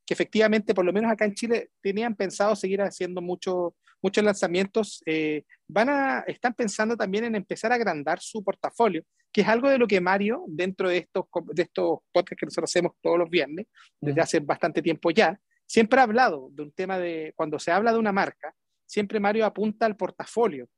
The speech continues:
Speaker 1: porque es
Speaker 2: Sí.
Speaker 1: muy, muy, es muy malo, y lo vamos a conversar un poquito ya hacia el final de, de este espacio, por ejemplo, eh, algo muy similar. Eh, es malo cuando viene una empresa que tiene un portafolio corto, como dice Mario. Son palabras de Mario que yo me las acuño porque
Speaker 2: <laughs>
Speaker 1: ya tengo la confianza suficiente.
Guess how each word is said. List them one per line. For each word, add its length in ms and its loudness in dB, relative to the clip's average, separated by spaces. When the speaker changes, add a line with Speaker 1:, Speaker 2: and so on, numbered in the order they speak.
Speaker 1:
porque 400 -6
es 140 2
Speaker 2:
Sí. 80 4
Speaker 1:
muy, 180 0
muy, 480 -6
es 160 -6
muy 180 2
malo, 380 2
y 80 -6
lo 120 2
vamos 200 2
a 20 -6
conversar 360 -4
un 80 -8
poquito 340 -6
ya 140 -2
hacia 160 -6
el 60 -8
final 340 -6
de, 240 -2
de 120 0
este 160 0
espacio, 360 -2
por 120 -2
ejemplo, 440 -4
eh, 360 0
algo 220 0
muy 160 0
similar. 460 -4
Eh, 300 -2
es 120 2
malo 300 4
cuando 320 0
viene 240 2
una 140 -2
empresa 380 -2
que 120 -6
tiene 160 -4
un 60 -6
portafolio 500 -2
corto, 460 -2
como 180 -8
dice 220 -6
Mario. 240 -4
Son 140 4
palabras 340 6
de 100 2
Mario 260 2
que 100 -4
yo 120 0
me 100 0
las 160 2
acuño 400 -4
porque 400 -4
Speaker 2:
<laughs> 260 -8
Speaker 1:
ya 160 4
tengo 200 0
la 100 4
confianza 340 0
suficiente. 800 0